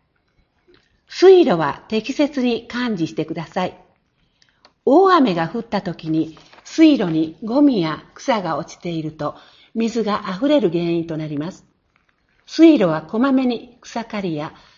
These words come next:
清掃を行うなど、適正に管理ください。また、大雨が予想される場合には、あらかじめ農地への引き込みのための石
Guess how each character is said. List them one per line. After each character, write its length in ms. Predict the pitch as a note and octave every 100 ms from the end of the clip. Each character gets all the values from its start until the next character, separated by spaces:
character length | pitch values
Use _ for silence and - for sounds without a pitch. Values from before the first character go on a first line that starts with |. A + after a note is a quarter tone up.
| _
清 260 | - A#3+
掃 260 | B3+ B3+ A#3
を 100 | A#3+
行 120 | A#3+
う 220 | A3+ G#3+
な 140 | G#3+ G3
ど、 260 | D3 - - _ _ _
適 240 | - B3+ D#4
正 240 | D#4 C#4
に 200 | C4+ B3+
管 240 | - A#3+ G#3
理 100 | E3
く 100 | E3
だ 120 | E3
さ 160 | -
い。 100 | F3 - _ _ _ _ _
ま 180 | - G#3
た、 360 | G#3+ C#4+ - - - _ _ _
大 240 | C4+ E4+
雨 240 | E4 C4 F#3
が 140 | E3
予 140 | E3 F#3
想 220 | C4+ C#4
さ 180 | C#4 C4
れ 80 |
る 80 | C4
場 160 | A#3+ B3
合 80 | B3
に 180 | A#3
は、 260 | A3 C3+ C3+ - _ - _ _
あ 120 | -
ら 120 | G#3+ A3
か 160 | A3
じ 120 | G#3
め 480 | G3+ F#3+ G3+ - _ -
農 300 | B3 E4+ D#4+
地 180 | -
へ 80 | F#3
の 280 | D#3 D3 - _ _ _ _ _ _ _ _ _ _ _ _ _
引 100 | D4+
き 100 | D#4
込 180 | E4 E4
み 140 | D#4+
の 120 | D4+ D4+
た 140 | C#4+
め 140 | C#4
の 340 | B3+ A#3 - -
石 200 | - C#4+